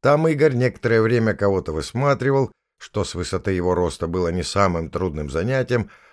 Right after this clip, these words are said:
а потом направился к обернувшемуся крепкому мужчине с темными волосами, одетому в светлые камуфляжные брюки и футболку цвета хаки. Мужчины пожали друг другу руки, улыбнувшись, словно давно не виделись, и, наконец, встретились.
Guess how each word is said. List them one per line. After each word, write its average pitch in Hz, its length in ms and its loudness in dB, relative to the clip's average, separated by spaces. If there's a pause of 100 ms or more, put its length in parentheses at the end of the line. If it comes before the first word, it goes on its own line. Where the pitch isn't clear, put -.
(120)
а 87 100 -4
потом 180 280 2
направился 151 600 2
к - 80 -4
обернувшемуся 107 880 -2
крепкому 95 520 -4
мужчине 117 680 -4
с - 180 -14
темными 107 460 0
волосами, 101 680 0 (220)
одетому 104 560 2
в - 60 -8
светлые 98 440 -2
камуфляжные 85 680 -2
брюки 101 400 -2
и 85 140 -4
футболку 82 760 0
цвета 85 380 -6
хаки. 85 540 -2 (560)
Мужчины 123 480 -2
пожали 120 380 4
друг 110 240 -2
другу 104 300 0
руки, 131 440 0 (260)
улыбнувшись, 131 760 0
словно 117 360 0
давно 117 300 2
не 113 140 0
виделись, 107 500 -4 (140)
и, 147 100 0
наконец, 123 480 2
встретились. - 760 -8